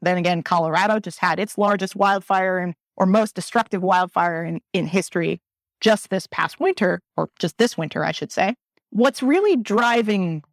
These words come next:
losses is not the size of the fire. Rather, it's the speed of the fire. They all have different names depending on where you are. A Santa, Santa Ana wind, a Diablo wind, a Chinook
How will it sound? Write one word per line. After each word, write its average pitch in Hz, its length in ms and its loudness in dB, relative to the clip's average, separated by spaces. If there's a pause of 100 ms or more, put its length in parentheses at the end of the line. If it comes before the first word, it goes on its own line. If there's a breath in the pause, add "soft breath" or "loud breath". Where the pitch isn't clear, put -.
losses 233 800 0
is 202 160 2
not 220 280 2
the 196 80 -4
size 285 520 2
of 170 100 0
the - 80 -6
fire. - 460 -8 (340)
Rather, 214 500 4
it's 208 260 -2
the 196 120 0
speed 240 880 0
of 143 140 0
the - 100 -8
fire. - 520 -6 (300)
They 196 80 6
all 220 140 6
have 202 120 2
different 180 260 -4
names 170 200 -4
depending 170 280 -2
on 156 100 -6
where 160 100 -2
you 170 120 2
are. 165 220 0
A - 60 -4
Santa, 151 560 -4
Santa 233 360 0
Ana 247 240 2
wind, 233 300 2
a - 60 -2
Diablo 202 540 0
wind, 180 240 -2
a 156 60 -6
Chinook - 340 -2